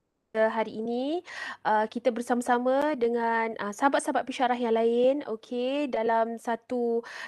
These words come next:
tajuk yang bagi saya cukup menarik, okey, cukup,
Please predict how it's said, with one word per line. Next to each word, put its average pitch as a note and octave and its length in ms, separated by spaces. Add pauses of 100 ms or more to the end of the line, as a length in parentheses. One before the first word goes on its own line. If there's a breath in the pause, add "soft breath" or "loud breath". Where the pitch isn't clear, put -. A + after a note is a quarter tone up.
tajuk A3 480
yang A3 320
bagi G#3+ 160
saya C4 400 (240)
cukup D4+ 320
menarik, D#4+ 480 (240)
okey, C4+ 320
cukup, C#4 560